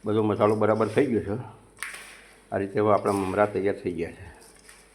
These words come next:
જો સરસ મજાના મમરા તૈયાર થઈ ગયા છે. તમે જે આ રીતે બનાવીને કોઈ દિવસ ખાજો, બહુ ટેસ્ટી લાગે છે. સારું, જો આપણા મમરા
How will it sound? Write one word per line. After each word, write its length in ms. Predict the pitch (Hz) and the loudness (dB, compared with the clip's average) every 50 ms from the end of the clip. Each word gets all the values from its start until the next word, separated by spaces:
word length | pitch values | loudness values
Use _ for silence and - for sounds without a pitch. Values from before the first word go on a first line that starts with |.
| - _ _ _ _ _ _ _ _ _ _ _ _ _ - - _ _ - - - - - - - - - - - - - - - - - - - - - - | -20 _ _ _ _ _ _ _ _ _ _ _ _ _ -20 -20 _ _ -20 -20 -20 -20 -20 -20 -20 -20 -20 -20 -20 -20 -20 -20 -20 -20 -20 -20 -20 -18 -8 -2
જો 200 | 101 98 107 104 | 6 8 8 8
સરસ 300 | 107 113 117 120 104 - | 8 8 8 8 8 8
મજાના 300 | 117 110 110 117 117 117 | 6 8 8 8 8 8
મમરા 280 | 110 104 107 110 117 | 8 6 8 8 6
તૈયાર 320 | 113 - 113 110 117 113 117 | 6 6 6 6 6 6 6
થઈ 140 | 127 143 | 4 4
ગયા 180 | 151 143 117 95 | 6 6 6 6
છે. 440 | - 104 104 117 110 - - - - - _ - - - - - - - - _ _ | 6 4 2 2 -2 -8 -14 -18 -20 -20 _ -20 -20 -20 -20 -20 -20 -20 -20 _ _
તમે 240 | 139 110 113 117 117 | -2 2 2 2 2
જે 160 | 117 117 117 | 4 6 6
આ 120 | 113 113 | 8 8
રીતે 200 | 113 117 117 117 | 6 6 4 2
બનાવીને 380 | 113 117 113 110 113 117 113 113 | 2 2 2 2 2 0 0 0
કોઈ 140 | 117 110 113 | -2 -2 0
દિવસ 220 | 113 117 110 117 | -2 -4 -2 4
ખાજો, 260 | - 101 117 123 123 113 | 4 4 4 4 2 0
બહુ 260 | 107 113 117 107 113 | 2 0 0 0 0
ટેસ્ટી 300 | - 117 113 117 120 127 | -2 -2 -2 0 -2 2
લાગે 300 | 113 113 107 107 104 98 | 4 4 4 4 2 2
છે. 200 | 104 110 135 147 143 - - - - - _ _ _ _ - _ _ _ _ _ _ _ _ _ _ _ _ _ _ - | 2 2 0 0 -6 -12 -20 -20 -20 -20 _ _ _ _ -20 _ _ _ _ _ _ _ _ _ _ _ _ _ _ 4
સારું, 320 | - 139 139 131 117 92 80 - - - - - _ _ _ _ _ _ _ _ _ _ _ _ - | 6 6 6 8 4 0 -2 -6 -14 -20 -20 -20 _ _ _ _ _ _ _ _ _ _ _ _ -10
જો 120 | - 117 139 | -2 2 4
આપણા 520 | 139 123 117 - 135 135 147 151 143 139 - - - - - - _ _ _ _ _ _ - - - _ _ _ _ _ _ _ _ _ _ _ _ _ - | 4 4 4 4 4 4 4 2 0 -6 -12 -18 -20 -20 -20 -20 _ _ _ _ _ _ -20 -20 -20 _ _ _ _ _ _ _ _ _ _ _ _ _ -2
મમરા 340 | 113 117 120 123 131 143 | 0 2 2 4 4 4